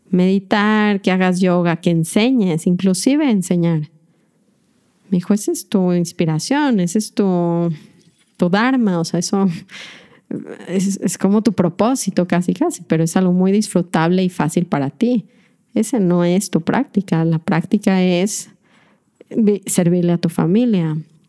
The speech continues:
ver el espejo en tu esposo, ver a Dios en tus hijos, ver a, verme a mí en tus hijos".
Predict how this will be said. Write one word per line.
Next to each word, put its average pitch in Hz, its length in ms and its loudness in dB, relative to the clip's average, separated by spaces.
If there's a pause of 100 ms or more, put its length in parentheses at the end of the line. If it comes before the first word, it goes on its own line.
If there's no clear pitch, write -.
(180)
ver 180 240 2
el 165 140 2
espejo 165 440 -2
en 160 120 0
tu 160 260 0
esposo, 156 560 -2 (1400)
ver 190 320 2
a 180 100 2
Dios 175 260 0
en 160 140 0
tus - 220 -2
hijos, 175 460 -2
ver 170 200 2
a, 165 140 0
verme 170 340 0
a 151 40 0
mí 233 300 0
en 196 140 0
tus 165 240 -2
hijos". - 500 -6